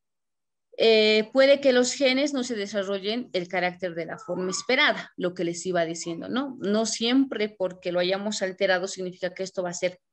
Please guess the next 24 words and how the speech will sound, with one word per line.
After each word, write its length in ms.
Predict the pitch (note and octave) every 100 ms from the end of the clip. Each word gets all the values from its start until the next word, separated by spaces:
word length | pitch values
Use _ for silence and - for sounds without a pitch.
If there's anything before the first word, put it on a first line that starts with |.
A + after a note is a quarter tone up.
| _ -
así, 460 | - - F#3+ F3 - -
¿no? 200 | G#3 G#3+
Puede 280 | F#3 F3+ F3+
que 100 | E3+
tenga 420 | - E3 E3+ F3
algún 520 | - E3+ D#3+ E3 E3+ - - _ -
defecto. 680 | E3+ E3+ G3 G3+ - _ - _ _ _ _ _ _ _ -
Modificar 680 | A3+ B3 B3+ C4+ C#4 E4+ E4+
los 180 | E4+
efectos 460 | C4 B3 A#3 A3+ A3
de 80 | G3
los 180 | F#3+ -
pesticidas 720 | F#3 F3+ F3+ - F#3+ F#3+ A3+
que 120 | -
pueden 300 | - F#3 F#3
atacar 420 | F3+ F3 E3+ F3
a 100 | D#3
organismos 680 | F3 E3+ F3+ F3+ F3+ A3 A#3
contra 400 | - A3 A#3+ C4
los 200 | A3 F#3
que 140 | - F#3
no 220 | G3 G#3+
estaban 680 | G#3+ G3 F#3 G#3 D4 D4 _ _
diseñados. 1000 | D#3 D#3+ - D#3 F#3 G3+ E3 - -